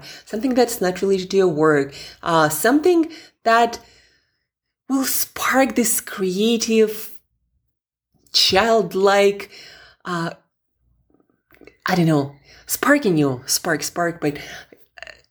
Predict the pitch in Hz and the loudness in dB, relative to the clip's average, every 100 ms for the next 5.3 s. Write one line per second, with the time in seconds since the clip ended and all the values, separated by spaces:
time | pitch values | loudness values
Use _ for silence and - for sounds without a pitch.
0 | _ 170 269 - 349 320 294 254 240 - | _ 0 0 2 2 2 2 2 -4 -8
1 | _ _ _ - _ _ _ - 254 359 | _ _ _ -20 _ _ _ -4 0 0
2 | - - - _ _ _ _ _ _ _ | -2 -10 -12 _ _ _ _ _ _ _
3 | - - 240 269 285 277 269 247 - 202 | -8 0 2 2 2 2 2 0 -4 -2
4 | 220 190 175 190 185 185 180 185 185 185 | 2 2 2 2 4 2 0 -2 0 0
5 | 202 196 | 2 0